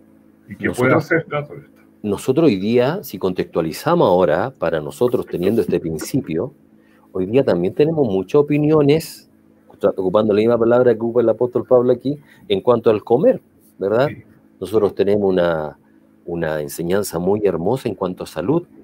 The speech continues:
Speaker 2: que la, que la alimentación vegetariana es la alimentación más saludable,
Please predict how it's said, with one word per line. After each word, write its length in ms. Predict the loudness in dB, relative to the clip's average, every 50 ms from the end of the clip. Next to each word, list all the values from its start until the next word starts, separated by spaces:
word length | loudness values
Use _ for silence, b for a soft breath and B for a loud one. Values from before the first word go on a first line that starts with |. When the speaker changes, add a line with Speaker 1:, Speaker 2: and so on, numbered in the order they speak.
| -20 -12
Speaker 2:
que 120 | _ -6
la, 500 | -4 -2 -2 -2 -2 -2 -4 -6 -10 -14 _ _ _ _ _ b b b b b b b b b _ _ _ _ _ _ _ _ _ _ _ _
que 140 | -6 -4 -2
la 220 | 0 0 0 0 0
alimentación 960 | -2 -4 -4 -6 -6 -6 -8 -10 -10 -8 -4 0 0 2 2 2 0 -4 -4
vegetariana 840 | -6 -6 -4 -4 0 0 0 0 0 0 0 0 0 0 -2 -2 -4
es 80 | -4 -2
la 100 | -2 -2
alimentación 600 | -2 -4 -6 -8 -10 -12 -6 -4 -4 -2 -2 -2
más 180 | -2 -2 -4
saludable, 720 | -2 -2 -2 0 2 2 4 4 2 2 0 -4 -8 -10